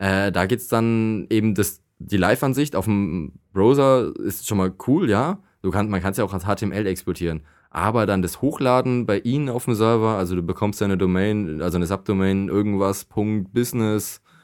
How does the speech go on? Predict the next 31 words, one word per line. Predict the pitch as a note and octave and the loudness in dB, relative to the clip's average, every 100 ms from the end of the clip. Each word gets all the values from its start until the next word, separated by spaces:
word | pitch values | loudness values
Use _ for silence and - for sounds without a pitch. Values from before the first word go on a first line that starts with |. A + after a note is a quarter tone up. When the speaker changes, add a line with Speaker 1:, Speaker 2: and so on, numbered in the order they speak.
| _ | _
Speaker 2:
Catalyst | - G#2 B2 A2 F#2+ | -8 -2 2 2 0
Punkt | F2 G2 | -2 -2
com | - C3 | 0 0
Speaker 1:
Ja. | |
Speaker 2:
oder | C#3 C3 | 2 2
so. | A#2 B2+ - - | 2 0 -6 -10
Speaker 1:
Mhm. | D#2 D2+ G2+ - | -8 -8 -12 -8
Speaker 2:
Ähm, | G2 G2 F#2+ F2+ E2+ - _ _ _ _ - | -2 0 2 2 -2 -8 _ _ _ _ -2
klar, | F2+ | 2
das | G#2 | 2
könnte | - A2 | 4 2
man | G#2+ | 4
jetzt | |
einen | G#2+ | 2
Kunden | A#2+ C#3 | 2 2
rausschicken, | A2 F2+ - F#2 G2 | 2 0 0 -2 0
aber | F2 E2+ | 0 0
kommt | - F2 | 0 -4
das | E2 | -2
so | F#2 | -2
seriös | A2 G#2+ F#2+ F#2+ - | 0 2 4 2 0
rüber? | A#2 A#2 A#2 _ _ _ _ _ _ _ _ _ _ _ F#2 | -2 0 -4 _ _ _ _ _ _ _ _ _ _ _ -2
Hm. | F2+ D#2 - _ _ | -2 -2 -8 _ _
Speaker 1:
Ja, | - | -4
Speaker 2:
Also, | D#2 A2 | 2 4
Speaker 1:
du | B2 | 4
kann-, | |
Speaker 2:
ich | A#2 | 4
denk | C3 | 2
Speaker 1:
du | |
Speaker 2:
mal, | C3+ | 4